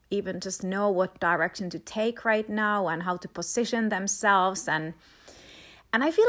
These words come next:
like I've been personally a little bit in the same boat <laughs> and, uh,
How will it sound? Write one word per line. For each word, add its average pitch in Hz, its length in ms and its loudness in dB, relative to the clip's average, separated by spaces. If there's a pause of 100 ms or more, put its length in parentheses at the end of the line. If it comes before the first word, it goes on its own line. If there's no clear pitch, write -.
like 349 140 4
I've 311 160 6
been 254 320 0 (120)
personally 311 840 2
a 220 60 -4
little 294 260 2
bit 440 500 -4
in 370 140 0
the 359 100 0
same 269 280 4
boat 254 500 4 (460)
<laughs> 339 480 -6
and, 240 260 4
uh, 233 320 8